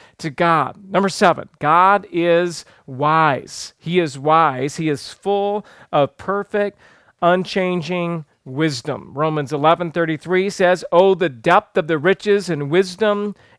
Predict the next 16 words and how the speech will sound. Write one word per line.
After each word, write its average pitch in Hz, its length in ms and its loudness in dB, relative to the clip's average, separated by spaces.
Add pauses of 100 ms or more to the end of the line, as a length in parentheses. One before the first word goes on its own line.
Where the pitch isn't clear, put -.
and 156 180 0
the 147 60 -2
knowledge 175 480 4
of 131 100 -8
God, 190 420 4
how 175 220 2
unsearchable 202 840 0
are 165 280 6 (200)
his 160 400 0
judgments 202 840 -2
and 165 200 0
how 175 320 4
inscrutable 160 1300 -2 (260)
his 165 540 0
ways." 156 880 -2 (180)
Wisdom 170 680 0